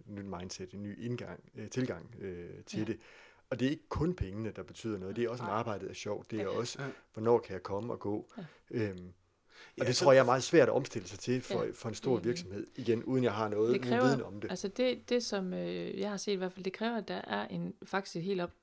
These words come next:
Speaker 2: topledelse, der ved det.
Speaker 1: Mhm.
Speaker 2: Og også står ved, at man ved det. Fordi hvis man prøver at ændre en, en kultur og en måde at arbejde på, så vil der jo komme simpelthen så meget brok alle mulige steder fra op til en topledelse
Speaker 1: Mm.
Speaker 2: omkring at,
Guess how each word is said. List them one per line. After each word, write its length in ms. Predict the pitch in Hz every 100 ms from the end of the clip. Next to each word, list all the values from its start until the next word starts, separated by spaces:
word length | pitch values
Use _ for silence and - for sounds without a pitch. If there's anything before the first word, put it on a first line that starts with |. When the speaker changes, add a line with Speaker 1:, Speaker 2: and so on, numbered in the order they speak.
| -
Speaker 2:
topledelse, 600 | - 190 - 165 165 147 -
der 60 | 147
ved 180 | 151 156
det. 100 | 123 _
Speaker 1:
Mhm. 360 | 123 107 95 107 _ 160
Speaker 2:
Og 100 | -
også 300 | 190 202 165
står 280 | - 170 160
ved, 300 | 156 185 202
at 180 | 160 147
man 240 | 143 143
ved 100 | 175
det. 140 | 175 123 _ _ _ -
Fordi 280 | 165 165
hvis 240 | 165 165 -
man 200 | 165 165
prøver 260 | 196 208
at 100 | 208
ændre 280 | 180 202 180
en, 220 | 160 160
en 120 | 165 156
kultur 380 | 160 - 202
og 60 | 156
en 60 | 156
måde 180 | 170
at 60 | 160
arbejde 340 | 175 175 147 -
på, 220 | 165 -
så 120 | - 175
vil 80 | 170
der 60 |
jo 60 | 165
komme 340 | - 180 190
simpelthen 480 | - 220 220 156 160
så 100 | 165
meget 240 | 151 147 -
brok 280 | 160 165 - _ _ _ _ -
alle 140 | 196
mulige 220 | 196 160
steder 240 | 147 156 156
fra 260 | - 143 -
op 180 | 170 -
til 140 | 147
en 60 | -
topledelse 480 | 151 - 139 143 151
Speaker 1:
Mm. 40 |
Speaker 2:
omkring 340 | - 151 156 160
at, 280 | - -